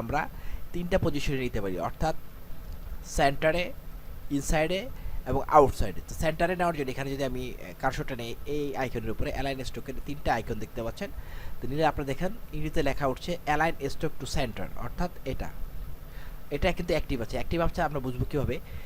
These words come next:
এই তিনটা আইকনের উপর দেখুন, এটা একটু বেশি গাঢ় ব্ল্যাক কালার, আর এগুলো সব একটু অ্যাশ কালার, অর্থাৎ ছাই কালার। তো যেটা অ্যাক্টিভ সেটা একটু ব্ল্যাক কালার দেখা যাবে, এই যে চারপাশে, চার কোণার চারপাশে। এবং আমি মাউস দিলে এটা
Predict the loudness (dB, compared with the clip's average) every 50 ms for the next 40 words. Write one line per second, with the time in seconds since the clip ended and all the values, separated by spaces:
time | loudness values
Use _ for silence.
0 | -6 -6 -6 -4 -4 -2 -2 -2 -2 2 4 6 6 6 6 4 2 0 0 -2
1 | 0 0 0 0 0 0 -2 -2 -2 -2 -4 -2 0 0 -2 -2 -4 -6 -6 -6
2 | -4 -2 0 2 2 2 0 -4 -2 2 4 6 6 6 6 4 2 0 -2 -8
3 | -4 -2 0 0 0 0 -2 -4 -6 -8 -10 -10 -2 4 4 4 4 4 0 -4
4 | -4 -2 -4 -4 -6 -4 -2 -2 -2 -2 -2 -2 -2 -2 -2 -2 -2 -2 -4 -4
5 | -4 -4 -4 -4 -2 -2 -2 0 -2 -2 0 0 0 0 0 0 0 0 0 -2
6 | 0 4 4 6 4 6 4 4 4 4 2 2 -2 -2 0 2 2 2 2 0
7 | -2 -4 -6 -6 -6 -6 -6 -4 -4 -4 -4 -2 0 0 0 0 2 2 4 6
8 | 6 4 4 2 -2 0 0 0 0 2 0 -2 -2 0 0 0 0 0 -2 -2
9 | -2 -2 -4 -4 -4 -4 -4 -4 -4 -4 -6 -8 -8 -10 -10 -10 -6 -6 -4 0
10 | 0 0 0 0 -4 -6 -6 -4 -4 -4 -4 -4 -4 -6 -6 -6 -4 -4 -2 -2
11 | -2 -2 -4 -6 -4 -4 -2 -2 -2 -4 -6 -6 -2 -2 -2 -2 -2 -2 -2 0
12 | 2 4 4 4 4 2 0 0 2 2 0 0 -2 -4 -4 -4 -4 -4 -6 -4
13 | -2 0